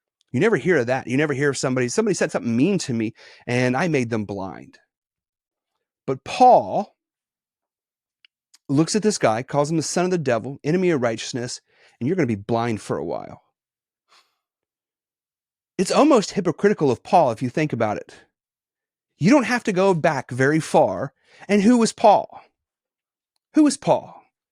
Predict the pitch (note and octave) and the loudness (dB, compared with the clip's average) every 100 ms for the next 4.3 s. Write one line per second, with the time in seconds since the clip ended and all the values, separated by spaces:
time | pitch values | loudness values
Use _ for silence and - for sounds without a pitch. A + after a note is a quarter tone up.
0 | _ _ _ _ _ A3 A3+ A3 E3 E3+ | _ _ _ _ _ 6 6 6 4 2
1 | G#3+ A3 D#3+ F3 E3+ D3+ - - F#3 E3+ | 2 -2 2 2 2 0 -4 0 2 4
2 | F#3+ G3 - - D#3+ D3+ E3+ B3 A#3 _ | 2 0 -2 -4 -4 -2 -2 -4 -6 _
3 | _ _ - G#3 G3 G3 F3 - F#3+ - | _ _ -4 2 4 2 -4 -2 -4 -4
4 | - - - | -8 -14 -14